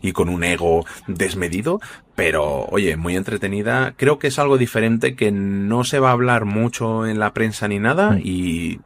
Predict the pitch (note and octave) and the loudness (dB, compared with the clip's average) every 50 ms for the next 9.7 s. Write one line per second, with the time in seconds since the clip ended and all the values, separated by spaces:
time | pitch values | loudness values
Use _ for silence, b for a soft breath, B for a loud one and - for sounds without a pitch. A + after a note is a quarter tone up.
0 | - - - A#2+ A2+ G2 F#2+ G2 A2 A2+ A2 G2+ G2 F#2+ G2 F#2+ F#2 F2+ F2 E2 | -18 -12 -6 -2 0 0 0 0 0 0 0 0 -2 -2 -4 -2 -2 -4 -4 -4
1 | E2 F2+ F2+ D#2+ D2 C#2 C#2+ - - - B1+ C2+ B1 C2 C#2 C#2+ C#2+ C#2+ - - | -4 -2 -2 0 0 0 0 -2 -2 -4 -4 -4 -4 -4 -6 -8 -8 -10 -10 -10
2 | - D2 C#2+ - - - - C2 B1+ B1+ C2 B1+ - - D3 D#3 E3 - - _ | -10 -10 -8 -8 -6 -6 -6 -4 -4 -4 -6 -6 -4 -2 0 0 0 -2 -4 _
3 | - A2+ G2+ G2 F#2 F#2+ E2 - - - F2+ F#2+ C#3 D3+ - - - G2 G#2+ A2 | 4 4 4 6 6 4 4 2 0 -2 0 0 0 0 0 0 0 0 0 -2
4 | G#2 A2 F#2+ G#2+ F#2+ - G2+ F2+ G#2 G2 F#2+ F2+ - F2+ F2 - - F2+ F2 F2+ | -2 -2 -2 -2 0 0 0 2 4 4 4 4 2 2 0 0 0 0 2 2
5 | F2+ F#2 G2 G#2 - - - - - - - - F2+ F2 F2 F2+ E2+ D#2 D#2+ D#2 | 4 2 2 0 -2 -4 -4 -4 -6 -4 0 0 2 2 2 2 2 2 0 -2
6 | D2+ - D#2 D2 C2+ - - C#2+ C#2 C#2 D2 D2 C#2+ - G2+ G#2+ A2 G#2+ G2+ - | -2 -2 -4 -4 -4 -4 -6 -6 -4 -2 -2 -2 2 4 4 6 6 4 2 0
7 | - - F#2 F2 F2 F2 D#2+ - E2+ D#2 D#2+ - D#2+ D2+ - - D#2 D2+ F2 G2+ | 0 0 2 2 4 2 2 0 -2 -2 -2 -2 -2 -2 0 0 2 4 4 4
8 | - - - F2 E2 E2 E2+ F2+ E2+ - - - - F2+ - - _ F#2 F#2 F2+ | 2 0 0 0 2 4 4 4 4 2 0 -2 -2 -2 -2 0 _ 4 4 6
9 | F2 E2 D#2 D#2+ D#2 - E2 D2+ D2+ D2+ D2+ D#2+ D#2+ D#2+ | 6 4 4 2 0 0 0 0 2 2 4 4 4 2